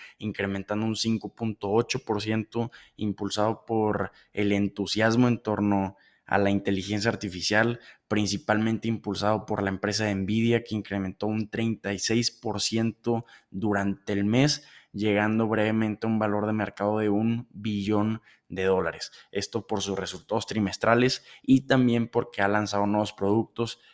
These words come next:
Hemos platicado de esto aquí en el podcast. Si vemos cómo se ha comportado Alphabet, Meta y Amazon, también tuvieron incrementos de al menos diez por ciento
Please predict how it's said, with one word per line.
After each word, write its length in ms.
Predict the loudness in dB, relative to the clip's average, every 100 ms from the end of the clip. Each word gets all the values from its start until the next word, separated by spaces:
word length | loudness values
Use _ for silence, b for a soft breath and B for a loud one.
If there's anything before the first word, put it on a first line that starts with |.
| b
Hemos 280 | -2 -2 0
platicado 640 | -2 -2 -4 0 2 4
de 100 | 2
esto 460 | 0 -2 -2 -2 -4 b _
aquí 640 | -10 -10 -2 0 0 -4 _
en 180 | -8 -6
el 140 | -6 -6
podcast. 500 | -8 -8 -12 -12 -8
Si 140 | -2
vemos 260 | 0 0 -2
cómo 220 | -2 -2
se 80 | -2
ha 60 |
comportado 580 | -2 -4 -6 -2 2 4
Alphabet, 480 | 4 4 2 0 -2 _ b b
Meta 360 | -4 -2 0
y 120 | 2 4
Amazon, 440 | 4 2 0 -2
también 360 | -2 -2 -4 -2
tuvieron 320 | -2 0 0
incrementos 680 | -2 -2 -2 0 0 -2 0
de 60 |
al 80 | 0
menos 440 | 2 0 -2 -6 0
diez 320 | 2 2 0
por 240 | -2 -2
ciento 600 | 0 -2 -2 -2 -2 -2